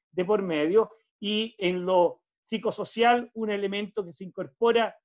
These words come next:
muy relevante, más demandado todavía, por lo tanto estamos en una etapa de desarrollo y de innovación. Por lo tanto hay un tema de esta flexibilización pedagógica,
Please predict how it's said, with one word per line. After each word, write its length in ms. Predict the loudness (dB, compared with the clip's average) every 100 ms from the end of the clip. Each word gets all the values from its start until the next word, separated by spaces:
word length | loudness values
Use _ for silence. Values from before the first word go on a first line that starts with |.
| _ _
muy 360 | -2 4 4
relevante, 880 | 4 4 4 2 2 -2 2 2 0
más 380 | -10 -6 -2 0
demandado 520 | 2 0 0 2 2
todavía, 380 | 2 0 0 0
por 80 | -2
lo 100 | 0
tanto 380 | 0 -2 -8 -8
estamos 440 | -16 -2 -2 0
en 60 | -4
una 100 | -6
etapa 340 | -2 -2 0
de 320 | 0 0 -4 _ _
desarrollo 920 | -8 -4 -2 2 4 4 4 2 2 _ _ _
y 120 | 0
de 80 | 2
innovación. 760 | 0 0 0 0 0 0 0 -4 _
Por 100 | -6
lo 40 | -4
tanto 200 | 0 0
hay 80 |
un 80 | 0
tema 260 | -2 2 2
de 260 | 2 -2 _ _ _ -4
esta 280 | -4 -2 -4
flexibilización 960 | -4 -6 -6 -8 -8 -8 -2 -2 -2
pedagógica, 880 | -4 0 4 4 4 2 0 0 0